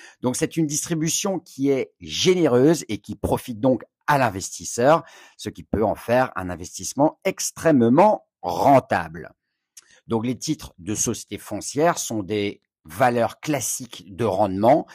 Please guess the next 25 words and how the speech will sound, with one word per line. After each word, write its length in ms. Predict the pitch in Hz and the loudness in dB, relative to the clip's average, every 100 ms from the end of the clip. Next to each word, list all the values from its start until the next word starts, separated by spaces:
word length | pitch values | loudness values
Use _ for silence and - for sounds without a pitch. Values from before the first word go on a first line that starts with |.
| - - | -14 -6
et 120 | 120 | -4
la 120 | 104 | 0
location 420 | 107 110 110 120 | -2 -2 -2 -2
du 100 | 95 | -4
patrimoine 600 | 92 98 - 95 113 139 151 | -4 -6 -8 -2 0 0 -2
qui 100 | 110 | -10
procure 380 | - 98 107 | -10 -8 -8
généralement 560 | 101 101 90 92 104 110 | -6 -6 -4 -2 0 0
un 40 | |
revenu 380 | 87 92 113 107 - | 0 -4 -4 -6 -8
régulier 640 | - 135 110 110 95 117 - _ _ _ _ - | -10 -8 -6 -8 -6 -6 -6 _ _ _ _ 0
à 120 | 156 | 0
l'actionnaire. 840 | 117 - - 87 73 67 60 _ _ _ _ _ _ - - - | 0 -4 -8 -8 -8 -14 -18 _ _ _ _ _ _ -20 -10 0
Alors 220 | 135 - | 2 4
comment 240 | 214 233 | 6 6
fonctionne 540 | - 160 139 226 220 - | 6 2 6 4 4 2
une 220 | 165 170 - | 0 0 -8
foncière 720 | - 120 113 - 151 170 - _ _ _ | -14 -8 -8 -2 4 4 4 _ _ _
cotée ? 400 | - 127 - - _ _ _ _ _ | 0 0 0 -12 _ _ _ _ _
Ah, 80 | 101 | 0
concrètement, 500 | 160 147 135 123 147 | 0 2 2 6 6
une 80 | 139 | 6
foncière 440 | - 123 - - | 0 -4 -4 -2
cotée 340 | 135 120 170 175 | -2 2 2 2
fonctionne 460 | 117 117 - 156 | -4 -4 0 0